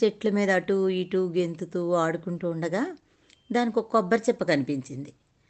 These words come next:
కొబ్బరి చిప్పను తీసుకోవడానికి వెళ్ళింది. అక్కడ దాని తోకకి ఒక ముళ్ళు గుచ్చుకుంది. "షబ్బా" అనుకుంటూ ముళ్ళు తీయడానికి ప్రయత్నించింది, కానీ రాలేదు.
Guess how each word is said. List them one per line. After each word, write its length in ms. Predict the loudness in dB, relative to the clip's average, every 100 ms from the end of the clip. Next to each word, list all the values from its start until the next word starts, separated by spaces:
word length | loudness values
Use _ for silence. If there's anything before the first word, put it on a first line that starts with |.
| _ _ _
కొబ్బరి 320 | -4 0 -2
చిప్పను 360 | 0 0 0 -2
తీసుకోవడానికి 760 | 0 -2 -2 -2 0 -2 -2 0
వెళ్ళింది. 480 | 0 0 -2 -4 -10 -20 _ _ _ _
అక్కడ 200 | -8 -4
దాని 280 | -2 -2 -2
తోకకి 760 | -2 -2 -2 -6 -4 -4 -4 -8 _ _ _ _ -12
ఒక 160 | -4 0
ముళ్ళు 240 | 2 4
గుచ్చుకుంది. 540 | 2 0 -8 -12 -12 -16 _ _ _ _ _ _ -12
"షబ్బా" 560 | -8 -6 -6 -4 -2
అనుకుంటూ 680 | 0 -2 -2 -2 2 2 2 -6 -20 _ _ _ _ -6
ముళ్ళు 240 | -4 -2
తీయడానికి 480 | -2 -2 0 0 -2
ప్రయత్నించింది, 600 | -2 -2 -2 -6 -4 -6
కానీ 280 | -4 -2 -2
రాలేదు. 500 | -2 -2 -4 -6 -10